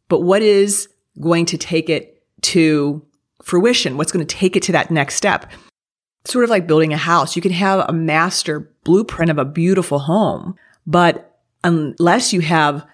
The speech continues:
the G C and the contractors that create the action, that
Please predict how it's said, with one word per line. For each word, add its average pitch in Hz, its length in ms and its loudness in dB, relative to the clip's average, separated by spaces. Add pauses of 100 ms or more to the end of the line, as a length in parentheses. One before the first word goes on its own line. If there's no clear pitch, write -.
(180)
the 156 120 -2
G 160 240 0
C 165 680 0
and 143 140 -4
the 139 40 -4
contractors 151 840 -2 (180)
that - 260 -2
create 165 280 0
the 139 140 -2
action, 156 760 -2 (600)
that 160 400 0